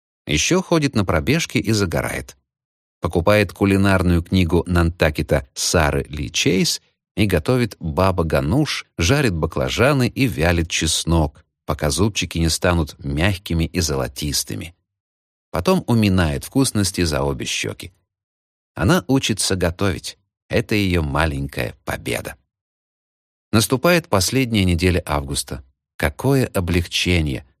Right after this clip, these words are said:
Но Мэлори встревожена. Последние пять или шесть ночей она просыпается за три часа до рассвета.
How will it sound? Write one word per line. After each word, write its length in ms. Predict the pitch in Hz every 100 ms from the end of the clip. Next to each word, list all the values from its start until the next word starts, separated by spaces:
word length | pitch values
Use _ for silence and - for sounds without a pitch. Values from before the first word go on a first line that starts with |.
| _ _ _ -
Но 200 | 95 107
Мэлори 460 | 117 139 127 123
встревожена. 760 | 90 - 110 113 117 90 67 - _ _ _ _ _ _ _
Последние 580 | 76 80 90 95 90 85
пять 280 | 92 98 -
или 120 | 73
шесть 300 | - 95 87
ночей 460 | 78 - 117 120 - _ _
она 200 | - 101
просыпается 880 | 135 104 98 98 90 131 127 - 104 -
за 340 | 85 92 110
три 200 | 95 87
часа 420 | 85 90 - 104
до 120 | 98
рассвета. 680 | 90 87 - 85 78 65 -